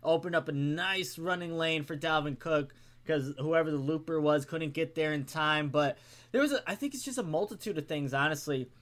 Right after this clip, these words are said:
I, I, but I wouldn't say it was missed tackles like that. I didn't think that was, like, the apparent issue in this game. I think it was just execution in terms of filling the gaps. Like, we didn't say, and you pointed this out during the live stream, Will, like, they're ki-, the, the Vikings are doing, credit to them, a good job of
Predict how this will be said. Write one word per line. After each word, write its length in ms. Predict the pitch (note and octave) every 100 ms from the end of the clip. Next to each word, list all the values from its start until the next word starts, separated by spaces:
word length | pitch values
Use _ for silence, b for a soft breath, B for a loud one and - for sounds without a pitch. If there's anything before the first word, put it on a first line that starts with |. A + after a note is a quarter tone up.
| B B
I, 280 | F3+ G#3 G#3+
I, 40 |
but 280 | A3 F#3+ G#3
I 60 | A3+
wouldn't 260 | G3+ B3
say 160 | A#3+ C4
it 80 | A#3+
was 220 | A3+ D#3+
missed 340 | D#3+ F3+ F#3+
tackles 480 | E3+ C3 C#3+ F#3 -
like 180 | D3+ D3+
that. 200 | F#3 G#3+
I 80 | F#3
didn't 180 | A#3+ B3+
think 180 | A#3+ D3
that 200 | E3 F3
was, 100 | D#3
like, 160 | D#3
the 120 | D3 D3
apparent 380 | A#2+ C#3+ C#3 -
issue 420 | C#3 - C#3+ C3+ - C3+
in 120 | C#3
this 180 | C3+ -
game. 240 | C#3+ D3
I 80 | D3+
think 160 | G3+
it 40 | A#3
was 60 |
just 140 | A#3 -
execution 720 | F#3 - F#3 - G3+ - G3
in 160 | E3 C#3
terms 320 | F3+ E3 D3+
of 140 | D3 - b b b - F#3+
filling 320 | F#3+ F#3+ F3+
the 80 | D#3+
gaps. 420 | D3 E3 C#3 -
Like, 140 | D3+ C#3
we 160 | F#3+
didn't 400 | A3 B3+ A#3+ -
say, 400 | - - G3+ E3+
and 100 | D3+
you 80 | D#3
pointed 260 | D#3 G#3 F#3+
this 180 | F3 F#3
out 140 | E3
during 160 | E3+ D#3
the 80 |
live 260 | C3+ F3 G3
stream, 220 | - D3+
Will, 160 | C#3 C3+
like, 240 | C3 B2 - b b b b b -
they're 140 | F#3
ki-, 180 | F3+ G#3 G3+
the, 160 | F#3 -
the 120 | F3+
Vikings 360 | E3 A3 A#3+ C4+
are 80 | C#4
doing, 280 | G#3+ G#3+ G#3
credit 220 | G#3+ G#3
to 100 | G3
them, 220 | G#3 F3
a 80 | D#3
good 260 | C#3+ F3 F3
job 400 | F#3 F3 E3+ D#3+
of 160 | D3